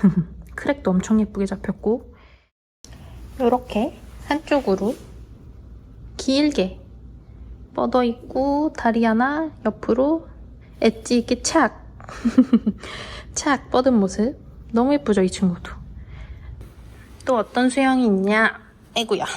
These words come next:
이 친구 보세요. 되게 길죠? 호리호리한 요 길쭉한 몸매에 잎이 요렇게 맺혀 있어요.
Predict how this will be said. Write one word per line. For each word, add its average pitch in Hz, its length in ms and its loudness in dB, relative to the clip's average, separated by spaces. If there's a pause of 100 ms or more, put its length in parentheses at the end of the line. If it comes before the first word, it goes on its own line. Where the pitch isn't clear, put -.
(1300)
이 247 140 0
친구 294 360 2
보세요. 185 400 -2 (360)
되게 254 200 4
길죠? 247 480 2 (760)
호리호리한 294 1080 2 (240)
요 220 160 2
길쭉한 277 640 0
몸매에 214 760 2
잎이 - 360 -4
요렇게 262 500 0
맺혀 196 340 -2
있어요. - 380 -4